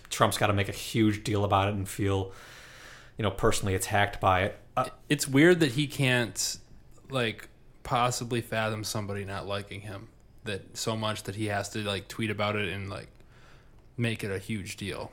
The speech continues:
Speaker 2: bigger deal than it is.
Speaker 1: I just, even, even his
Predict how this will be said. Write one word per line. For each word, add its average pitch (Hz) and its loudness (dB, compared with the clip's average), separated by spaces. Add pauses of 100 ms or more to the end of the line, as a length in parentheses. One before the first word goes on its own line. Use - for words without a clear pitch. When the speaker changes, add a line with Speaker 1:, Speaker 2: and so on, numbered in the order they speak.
(140)
Speaker 2:
bigger 123 4
deal 110 -2
than 98 -6
it 95 -6
is. 85 -8
Speaker 1:
I 123 4
just, - 0 (1200)
even, 170 4
even 180 4
his 120 2